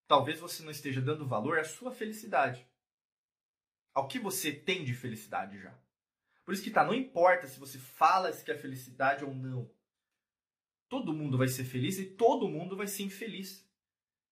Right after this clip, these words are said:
Você vai ser sempre os dois. Não existe um momento que você vai falar, "Nossa, agora estou no maior estágio da minha vida, tudo tá acontecendo maravilhosamente bem." Sim, vai acontecer. No mesmo dia vai acontecer alguma coisa que, na verdade, você não tava preparando. "Ah, Diego, mas eu não quero que isso aconteça mais.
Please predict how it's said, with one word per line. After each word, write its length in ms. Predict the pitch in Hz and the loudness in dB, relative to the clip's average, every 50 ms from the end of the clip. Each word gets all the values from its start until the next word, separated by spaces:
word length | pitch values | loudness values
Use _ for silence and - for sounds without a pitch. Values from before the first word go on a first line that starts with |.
| _ _ _ | _ _ _
Você 100 | _ - | _ -4
vai 80 | 180 | -2
ser 120 | 185 185 196 | 0 0 0
sempre 260 | - 254 262 - 277 | 0 -2 -2 0 0
os 100 | 247 - | 0 0
dois. 640 | 131 135 123 113 113 107 - - - - - - _ _ _ _ _ _ _ _ _ _ _ _ _ _ _ _ - | 0 -2 -2 -2 -2 -4 -4 -6 -6 -6 -8 -12 _ _ _ _ _ _ _ _ _ _ _ _ _ _ _ _ -10
Não 80 | 160 | -6
existe 260 | 160 131 220 240 - - | -4 -2 -2 -2 0 0
um 40 | |
momento 320 | 190 170 151 156 170 165 - | 2 2 2 2 0 -2 -2
que 40 | 143 | -4
você 140 | 147 127 | -4 -2
vai 100 | 147 135 | -2 2
falar, 280 | 123 139 123 110 - - - - _ _ | 4 4 4 4 2 -4 -16 -20 _ _
"Nossa, 460 | - 104 113 147 156 139 127 - 135 | 0 4 6 6 6 6 2 -2 -4
agora 180 | 135 127 139 147 | -2 0 0 0
estou 280 | 147 - - - 151 | -2 -6 -8 -8 -8
no 100 | 151 151 | -6 -2
maior 420 | 143 135 120 113 110 120 151 180 185 | 2 2 2 4 6 8 8 8 6
estágio 460 | 185 - - - 165 160 151 143 139 | 4 0 0 4 4 4 4 2 0
da 100 | 131 143 | -4 -4
minha 160 | 135 135 127 | -2 -2 -4
vida, 240 | 113 127 135 131 127 | -2 -2 -2 -2 -2
tudo 280 | 127 - 180 190 190 190 | -4 -6 -10 -12 -10 -8
tá 60 | 196 | -8
acontecendo 460 | 190 180 180 - 170 - - 170 175 | -8 -10 -12 -12 -12 -12 -10 -10 -8
maravilhosamente 880 | 165 165 165 170 165 170 165 156 156 156 147 160 147 139 135 131 131 131 | -2 0 2 4 4 2 2 2 -2 -2 -2 -2 -4 -4 -6 -8 -8 -6
bem." 240 | 123 120 104 - - - | -6 -6 -6 -6 -10 -10
Sim, 500 | - - - - 220 226 202 131 - - _ _ _ _ _ | -10 -8 -2 0 0 0 0 -2 -6 -10 _ _ _ _ _
vai 160 | - 131 147 | 6 6 6
acontecer. 720 | 160 - 214 214 - 220 - - 269 262 262 - - - - _ | 6 4 0 -6 -6 -6 -6 -4 -4 -4 -4 -4 -10 -18 -20 _
No 120 | 175 185 185 | -2 -2 0
mesmo 440 | 190 214 294 359 330 302 240 202 151 | 2 2 0 0 -2 -2 -2 0 0
dia 240 | 131 151 226 254 | 2 2 4 4
vai 140 | 240 233 226 | 4 2 0
acontecer 320 | 226 - 233 220 - - 214 | -2 -4 -8 -8 -4 -4 -4
alguma 260 | 214 214 214 208 - | -4 -4 -6 -8 -8
coisa 240 | 190 185 185 190 190 | -8 -8 -8 -8 -8
que, 80 | 190 | -6
na 80 | 185 185 | -6 -2
verdade, 240 | 175 170 170 170 - | 0 0 0 -2 -4
você 40 | |
não 80 | 185 - | -4 0
tava 140 | - 170 170 | 0 0 2
preparando. 500 | 175 175 - 185 170 160 151 131 127 - - - - - | 0 4 6 6 6 6 4 0 -6 -8 -10 -16 4 8
"Ah, 140 | - 196 226 | 8 8 8
Diego, 280 | 196 220 226 208 190 | 8 4 0 0 0
mas 160 | 196 208 190 | -2 -2 -2
eu 60 | 208 214 | -4 -4
não 100 | 220 220 | -4 -2
quero 220 | - 220 220 220 | -2 -2 -2 -2
que 80 | - 226 | -4 -6
isso 120 | 214 - | -6 -6
aconteça 460 | 214 - 220 208 - 214 214 - 247 | -8 -8 -10 -8 -6 -6 -4 -4 -4
mais. 420 | 220 175 160 170 180 185 - - | -2 0 0 0 0 -2 -4 -10